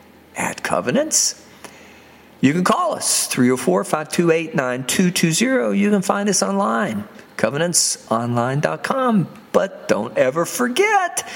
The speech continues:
you can come back once more, again, and join us on the podcast. And what is that? What is Covenants?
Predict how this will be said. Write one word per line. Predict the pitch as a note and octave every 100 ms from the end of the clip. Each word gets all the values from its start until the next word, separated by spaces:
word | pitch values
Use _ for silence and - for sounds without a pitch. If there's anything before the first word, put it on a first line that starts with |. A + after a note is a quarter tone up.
| - - - - -
you | B3+ A#3+
can | A#3+
come | G#3+ A#3+
back | B3 A3 - - - -
once | - - -
more, | - F4 F#4 - - - - - -
again, | D#3+ F#3 E4 C3+
and | A#2 E3
join | A3 E4
us | D4
on | E4
the | D#4+
podcast. | F4+ F#4+ - E4 - - - - - - - - - - -
And | C#3
what | G2 A2
is | A2+ A2+
that? | E3+ G#3 D4 - -
What | - E4+
is | E4+
Covenants? | - - F4 F4 F4 E4+ E4+ - -